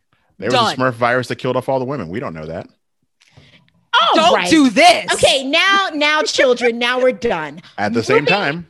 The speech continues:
Speaker 1: like,
Speaker 3: Stop it. Nope, nope, nope. No more about Lola Bunny. Eric, you're done.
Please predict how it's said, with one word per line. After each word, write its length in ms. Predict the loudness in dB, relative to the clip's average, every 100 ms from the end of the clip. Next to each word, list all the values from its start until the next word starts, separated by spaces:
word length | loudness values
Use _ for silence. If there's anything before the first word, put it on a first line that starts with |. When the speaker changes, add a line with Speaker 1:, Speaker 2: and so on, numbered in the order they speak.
| -4
Speaker 1:
like, 280 | -4 -4 -8 -6
Speaker 3:
Stop 160 | -6
it. 160 | -6 -2
Nope, 180 | -2 -2
nope, 200 | -2 -4 -2
nope. 260 | -6 -6
No 160 | -4 -4
more 180 | 0 0
about 260 | 0 -2 -2
Lola 260 | 0 -2
Bunny. 360 | -4 -10 -12 -10
Eric, 300 | -6 -6 -6 -10
you're 140 | -10
done. 300 | -10 -12